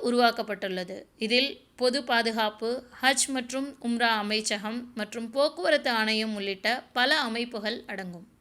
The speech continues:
இந்த ஆண்டு ஹரமைன் ரயிலில் இரண்டு மில்லியன் இருக்கைகள் வழங்கப்பட்டுள்ளன. இது கடந்த ஆண்டை விட நான்கு லட்சம் இருக்கைகள் கூடுதலாக உள்ளன.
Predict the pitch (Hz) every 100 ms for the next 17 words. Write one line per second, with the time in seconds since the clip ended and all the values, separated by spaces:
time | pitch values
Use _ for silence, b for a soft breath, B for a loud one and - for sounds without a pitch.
0 | _ B B B B B 302 349 339 277
1 | 269 277 294 240 247 254 269 262 240 220
2 | 226 262 - 240 294 311 277 262 254 233
3 | 214 214 233 220 220 240 233 208 202 190
4 | 185 185 175 170 165 - b b - 220
5 | 240 240 254 277 311 262 247 254 247 226
6 | 214 262 269 220 240 269 277 254 247 220
7 | 208 214 208 202 220 - - 302 294 262
8 | 214 214 220 190 180 165